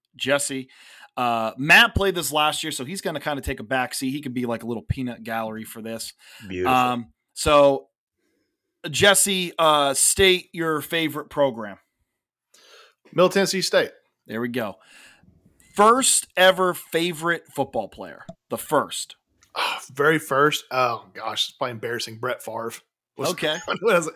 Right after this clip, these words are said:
Speaker 1: Brett
Speaker 3: when I was a
Speaker 1: Favre.
Speaker 3: kid, I really
Speaker 1: All right.
Speaker 3: enjoyed watching Brett Favre. I was a Packers fan as a kid.
Speaker 1: Now, favorite player all time.
Speaker 3: Play it. Play,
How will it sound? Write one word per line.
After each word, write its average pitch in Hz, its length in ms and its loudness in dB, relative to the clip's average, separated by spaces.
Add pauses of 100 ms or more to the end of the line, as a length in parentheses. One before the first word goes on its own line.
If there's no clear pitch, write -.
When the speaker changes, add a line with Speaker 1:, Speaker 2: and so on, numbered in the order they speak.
(100)
Speaker 1:
Brett 247 200 2
Speaker 3:
when 147 60 0
I 156 80 6
was 127 80 2
a 123 80 -2
Speaker 1:
Favre. 135 240 -2
Speaker 3:
kid, 131 220 -10
I 123 100 -8
really 123 240 -2
Speaker 1:
All 143 60 0
right. 139 60 0
Speaker 3:
enjoyed 120 320 -6
watching 117 260 -8
Brett 120 180 -8
Favre. 113 360 -12
I 120 40 -10
was 135 100 -6
a 139 40 -8
Packers 156 420 -2
fan 120 180 -12
as 117 120 -12
a 117 60 -16
kid. 117 320 -14 (360)
Speaker 1:
Now, 156 240 4
favorite 180 340 0
player 156 320 2
all 139 260 4
time. 117 420 -4 (1600)
Speaker 3:
Play 131 340 -10
it. 135 120 -10 (420)
Play, 131 140 -10